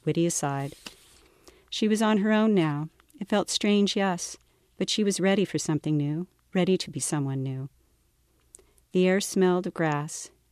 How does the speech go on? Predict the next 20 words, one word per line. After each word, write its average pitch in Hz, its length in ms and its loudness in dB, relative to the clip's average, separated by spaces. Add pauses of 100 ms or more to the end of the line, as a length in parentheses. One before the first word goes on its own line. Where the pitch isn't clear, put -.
(100)
damp, 165 340 0 (160)
dung, 160 320 2
and 175 100 0
peat 190 280 -4
smoke 147 360 -4
from 160 160 0
a 156 60 2
distant 156 360 -2
fire, 156 440 -2 (400)
though 202 80 -4
she 208 180 -2
saw 214 280 0
no 208 160 2
indications 196 680 -2
of 151 100 -6
life 170 340 0
in 151 60 0
the 143 80 0
immediate 151 400 0
vicinity 139 600 -2